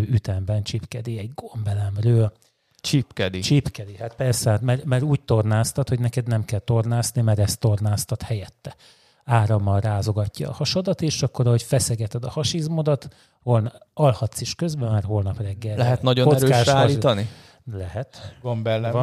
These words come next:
Speaker 3: van?
Speaker 1: hozzá kenőcs, direkt
Speaker 2: Aha.
Speaker 1: hozzávaló kenőcs, ami a kontaktust megteremti.
Speaker 2: Mhm.
Speaker 1: Úgyhogy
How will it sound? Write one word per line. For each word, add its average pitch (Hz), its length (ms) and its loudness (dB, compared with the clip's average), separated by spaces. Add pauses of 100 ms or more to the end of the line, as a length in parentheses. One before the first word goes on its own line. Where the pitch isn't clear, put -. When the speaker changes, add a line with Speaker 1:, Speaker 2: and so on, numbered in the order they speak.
Speaker 3:
van? 123 40 4
Speaker 1:
hozzá 110 400 4
kenőcs, 104 800 -2
direkt 120 320 2
Speaker 2:
Aha. 98 100 -2
Speaker 1:
hozzávaló 110 680 2
kenőcs, 123 440 0
ami 123 160 -6
a 120 40 -10
kontaktust - 640 -4
megteremti. 147 760 -6 (440)
Speaker 2:
Mhm. 107 100 0 (200)
Speaker 1:
Úgyhogy 110 460 -8